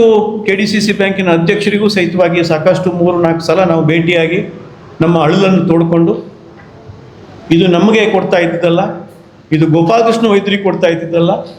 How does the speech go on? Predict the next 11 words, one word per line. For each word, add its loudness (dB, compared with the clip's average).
ಅಥವಾ 2
ನಮ್ಮ 0
ಸ-, -6
ನಿರ್ದೇಶಕರಿಗೆ 0
ಕೊಡ್ತಿದ್ದ, -2
ಕೊಡ್ತಾ -2
ಇದ್ದಿದ್ದಲ್ಲ, 0
ಇದು 0
ಟಿ 0
ಎಸ್ 2
ಎಸ್ಸಿನ 0